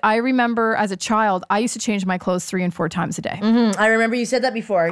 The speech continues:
Speaker 2: Yeah.
Speaker 1: Like, needed to be different girls, needed
Speaker 2: Yeah.
Speaker 1: to change for my different activities, still change my clothes quite a bit. Um, always been into form, into
Speaker 2: Yeah.
Speaker 1: shapes.
Speaker 2: Yeah.
Speaker 1: And so I think you're entirely right that a lot of people that look at fashion and think that it's just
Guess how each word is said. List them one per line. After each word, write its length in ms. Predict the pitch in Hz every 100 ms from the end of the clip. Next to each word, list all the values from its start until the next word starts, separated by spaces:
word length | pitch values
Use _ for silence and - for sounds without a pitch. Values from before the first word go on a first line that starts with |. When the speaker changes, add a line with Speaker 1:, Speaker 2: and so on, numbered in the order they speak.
| 180
Speaker 2:
Yeah. 440 | 262 554 214 151
Speaker 1:
Like, 320 | 233 254 226 226
needed 320 | 269 277 254
to 120 | 294
be 260 | 247 247 240
different 320 | 226 233 214
girls, 380 | 240 226 175 220
needed 180 | 220 240
Speaker 2:
Yeah. 40 | 185
Speaker 1:
to 40 |
change 380 | 240 269 247 247
for 160 | - 247
my 140 | 233
different 320 | 226 220 233
activities, 540 | 220 226 269 247 220 175
still 340 | - 220 208
change 240 | 226 233 233
my 160 | 233
clothes 260 | 233 220 214
quite 240 | - 233
a 40 | 220
bit. 280 | 247 202 - _ _ _ _ _ 220
Um, 320 | 208 202 202 -
always 460 | 226 226 247 240 -
been 340 | 226 214 214 -
into 640 | 214 214 - 208 190 190
form, 600 | - - 214 208 185 143 -
into 300 | 214 220 185
Speaker 2:
Yeah. 100 | 165
Speaker 1:
shapes. 720 | - - 226 160 - - -
Speaker 2:
Yeah. 180 | 175 156 -
Speaker 1:
And 140 | 233 220
so 340 | 233 214 208 -
I 140 | 226
think 260 | 247 294 277
you're 140 | 262
entirely 640 | 220 214 - 220 220 226 220
right 360 | 202 190 170
that 180 | 208 190
a 20 |
lot 220 | 196 202 214
of 80 |
people 260 | - 247 226
that 160 | 226 214
look 160 | 214
at 100 | 196
fashion 460 | - 196 202 - 190
and 140 | 190
think 220 | 196 190
that 180 | 190 180
it's 240 | 202 185 -
just 600 | 208 190 185 - - -